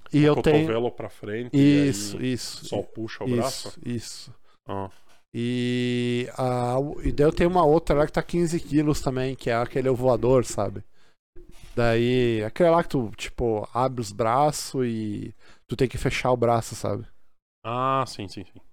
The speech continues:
Speaker 1: Daí essa aí tá quinze também, mas essa aí eu já vou botar uns vinte, vinte e cinco, sabe? Tá muito leve.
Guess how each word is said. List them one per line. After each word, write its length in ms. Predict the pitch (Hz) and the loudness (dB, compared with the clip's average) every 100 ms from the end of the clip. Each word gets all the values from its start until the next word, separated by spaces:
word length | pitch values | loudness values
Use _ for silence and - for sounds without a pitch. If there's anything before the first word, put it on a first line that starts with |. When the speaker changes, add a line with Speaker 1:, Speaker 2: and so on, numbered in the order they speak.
| _ 117 | _ -2
Speaker 1:
Daí 180 | 123 | 2
essa 200 | 127 - | 2 2
aí 80 | 131 | 0
tá 100 | 139 | 0
quinze 400 | - - 156 160 | -2 -2 0 2
também, 240 | 160 147 135 | 2 2 2
mas 180 | 120 | 0
essa 100 | - | 2
aí 60 | 131 | 2
eu 40 | |
já 100 | 123 | 2
vou 120 | 127 160 | 2 2
botar 440 | 185 - 139 170 | 2 2 4 4
uns 320 | 208 214 156 | 2 -2 -2
vinte, 360 | 139 156 180 143 | 0 0 0 -4
vinte 160 | 131 | -4
e 40 | - | -6
cinco, 340 | - 120 113 | -8 -10 -10
sabe? 200 | 113 104 | -8 -8
Tá 100 | 104 | -6
muito 300 | 110 120 131 110 | -6 -6 -4 -4
leve. 260 | 104 104 | -4 -6